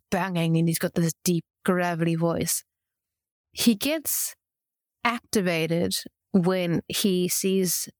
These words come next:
a risk that's not being addressed. And he gets activated very quickly, and he goes from a sort of defcon one to defcon five, like, super fast, especially if I'm not sort of paying attention to it.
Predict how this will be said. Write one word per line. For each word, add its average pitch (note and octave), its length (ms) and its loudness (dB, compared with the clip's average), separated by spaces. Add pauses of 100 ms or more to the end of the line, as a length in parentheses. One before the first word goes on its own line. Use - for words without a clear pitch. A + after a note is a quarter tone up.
(160)
a F#3+ 260 2
risk F#3 380 0
that's F3+ 200 -2
not D#3+ 140 0
being F#3+ 180 0
addressed. - 600 -2
And F3+ 520 2 (100)
he G3 120 2
gets F#3+ 220 -2
activated F3+ 500 -2
very E3 180 0
quickly, G#3 380 -2
and E3+ 80 0
he F3 100 2
goes E3 320 0
from D#3+ 520 0
a F#3+ 80 -2
sort F#3 200 0
of - 180 -6 (840)
defcon F3+ 480 2
one F3 200 0
to - 80 -8
defcon E3 300 -2
five, E3+ 300 0
like, D#3 160 -4
super F3 360 0
fast, - 520 -4 (680)
especially G3 300 2
if F3 100 -4
I'm F3 220 2
not F3+ 200 0
sort F#3 120 -2
of D#3+ 60 -6
paying F3+ 280 0
attention E3+ 540 0
to - 140 0
it. - 240 -2